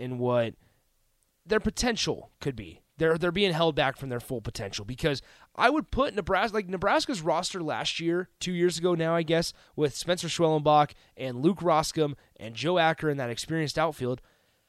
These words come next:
If you put that in the S E C, yeah, they might be a middle-of-the-road team, but they're sure as hell getting more ex-, respect than they did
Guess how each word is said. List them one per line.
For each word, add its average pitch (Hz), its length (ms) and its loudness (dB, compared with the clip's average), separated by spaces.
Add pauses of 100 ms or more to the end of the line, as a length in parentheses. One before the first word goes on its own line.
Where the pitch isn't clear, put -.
(360)
If 165 140 -2
you 247 80 0
put 330 160 -2
that 302 160 2
in 202 60 -2
the 180 120 2
S 196 140 0
E 170 80 -2
C, 170 440 -2 (260)
yeah, 277 180 4
they 262 100 0
might 311 200 0
be 240 100 4
a 185 60 6
middle-of-the-road 185 600 2
team, 220 380 -2 (680)
but 220 80 -2
they're 311 100 2
sure 285 460 4
as 208 100 4
hell 240 200 6
getting 208 220 2
more 196 220 4
ex-, - 220 -2
respect 185 500 0
than 165 140 -2
they 151 100 2
did 175 360 2